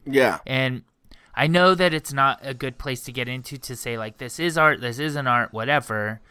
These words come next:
Speaker 2: But there's also this, so the theme of the show is, like, you said, like, delete what?
Speaker 1: It's called,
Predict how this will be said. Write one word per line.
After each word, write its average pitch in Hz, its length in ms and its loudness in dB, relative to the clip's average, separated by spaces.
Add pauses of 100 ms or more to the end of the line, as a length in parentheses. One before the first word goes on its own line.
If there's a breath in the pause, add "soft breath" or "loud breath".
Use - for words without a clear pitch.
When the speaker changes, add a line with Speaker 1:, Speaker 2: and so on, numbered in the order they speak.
(360 soft breath)
Speaker 2:
But 131 320 2
there's 147 220 0
also 160 440 0
this, 139 340 -10 (140)
so 156 200 -6
the 147 120 -4
theme 196 300 0
of 156 100 0
the 131 80 -2
show 151 280 2
is, 123 140 -2
like, 113 420 0 (840)
you 143 100 -6
said, 127 260 -4
like, 117 220 -2
delete 131 500 -6
what? 127 280 -2
Speaker 1:
It's 135 120 -8
called, 147 360 2